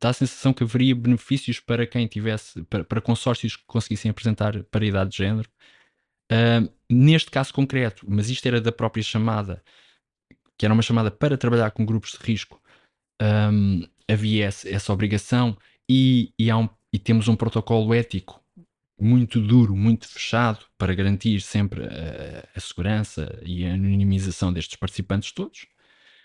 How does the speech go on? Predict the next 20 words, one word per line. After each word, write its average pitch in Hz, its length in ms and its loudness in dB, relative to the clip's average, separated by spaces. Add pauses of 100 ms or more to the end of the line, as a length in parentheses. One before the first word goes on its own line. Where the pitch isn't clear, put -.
(340)
Ahm, 120 720 4 (640)
nos 139 280 6
novos, 135 720 2 (1600)
o, 113 160 -4
o 117 160 4
único, 123 380 4
o 113 100 2
único 117 1000 0
projeto 113 340 -4
que - 40 2
nós 113 140 0
temos 117 200 -2
a 107 40 -4
correr 107 480 -2 (960)
deste 104 320 -2
novo 113 180 -2
programa 120 600 0 (400)
é 113 80 0
um 113 80 0
projeto 117 380 -2